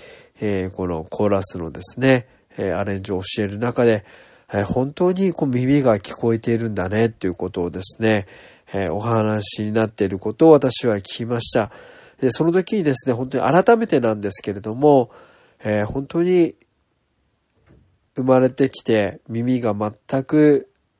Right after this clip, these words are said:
これ聞こえないという状況で生まれてきた、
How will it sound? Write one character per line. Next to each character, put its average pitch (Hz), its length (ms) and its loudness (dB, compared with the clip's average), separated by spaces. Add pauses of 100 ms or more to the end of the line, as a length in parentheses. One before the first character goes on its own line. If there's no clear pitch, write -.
(340)
こ 110 140 -4
れ 107 60 -4
聞 - 180 -14
こ 120 240 4
え 120 80 2
な 120 180 0
い 117 180 -4
と - 200 -4
い 117 100 0
う 113 40 -2
状 120 180 2
況 127 200 4
で 120 120 4
生 113 100 0
ま 127 100 4
れ 127 120 2
て 127 200 0
き - 140 -16
た、 117 320 2